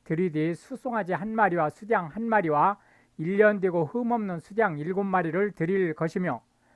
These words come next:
삼십칠 절. 그 소재와 전제는 숫송아지와 수장과 어린 양의 수요를 따라 규례대로 할 것이며. 삼십팔 절. 상번제와 그 소재와 그 전제 위에 수점소 한 마리를 속죄제로 드릴 것이니라.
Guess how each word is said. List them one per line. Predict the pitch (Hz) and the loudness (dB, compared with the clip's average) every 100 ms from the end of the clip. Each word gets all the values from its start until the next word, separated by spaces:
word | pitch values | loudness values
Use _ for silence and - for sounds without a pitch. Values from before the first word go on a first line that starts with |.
| _ _ | _ _
삼십칠 | - 202 196 165 226 220 | -6 -4 -6 -6 -4 -2
절. | 175 151 190 | 0 2 0
그 | 185 185 185 | -2 -2 -2
소재와 | 170 240 254 226 190 | -2 0 4 6 4
전제는 | - 185 190 170 127 - _ _ _ | 2 -2 0 -2 -4 -10 _ _ _
숫송아지와 | - 247 - 240 233 196 196 170 | -18 -14 -4 -2 0 2 2 2
수장과 | - 220 226 208 180 147 | 0 0 0 2 2 4
어린 | 170 190 196 | 0 -2 -2
양의 | 185 175 | -2 -4
수요를 | 156 247 233 214 190 | -6 -2 2 2 2
따라 | 180 156 | 2 2
규례대로 | - 185 190 175 165 170 | 0 0 0 2 2 2
할 | 175 202 190 | 2 2 0
것이며. | - 165 190 170 143 175 254 _ _ _ _ | -2 -4 -2 -2 0 0 -2 _ _ _ _
삼십팔 | _ - 214 - 175 - 226 | _ -10 -8 -8 -6 -4 -2
절. | - 143 117 _ _ _ _ | 0 0 -2 _ _ _ _
상번제와 | - 233 247 254 240 220 202 - | -10 -6 0 0 4 6 6 4
그 | 185 185 | -2 -4
소재와 | 214 220 202 175 | -2 2 4 2
그 | 185 180 | 0 -6
전제 | 147 175 185 185 | -4 -2 0 2
위에 | 180 170 | 2 0
수점소 | 156 - 247 220 185 | -4 -4 -2 -2 -4
한 | 160 226 | -2 -2
마리를 | 226 196 185 165 | 0 0 0 -2
속죄제로 | - 247 - 226 180 180 190 | -4 -10 -10 -4 -2 0 -2
드릴 | 170 165 185 220 | -2 0 0 0
것이니라. | - 175 202 180 147 110 | -2 -2 -2 -2 -2 -4